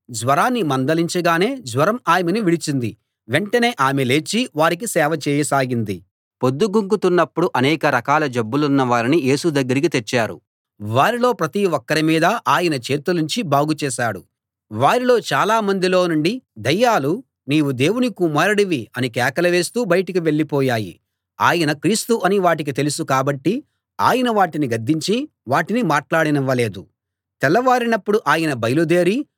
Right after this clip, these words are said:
ఒక ఏకాంత స్థలానికి వెళ్ళాడు. ప్రజలు గుంపులుగా ఆయనను వెతుకుతూ ఆయన ఉన్న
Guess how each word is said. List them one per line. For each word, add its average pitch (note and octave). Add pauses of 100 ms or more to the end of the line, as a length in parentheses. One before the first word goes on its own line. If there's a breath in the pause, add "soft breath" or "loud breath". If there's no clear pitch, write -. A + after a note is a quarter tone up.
(160)
ఒక C3
ఏకాంత F#3
స్థలానికి F#3+
వెళ్ళాడు. C3 (420)
ప్రజలు F#3+
గుంపులుగా G#3+
ఆయనను D#3+
వెతుకుతూ D3 (360)
ఆయన G3+
ఉన్న D3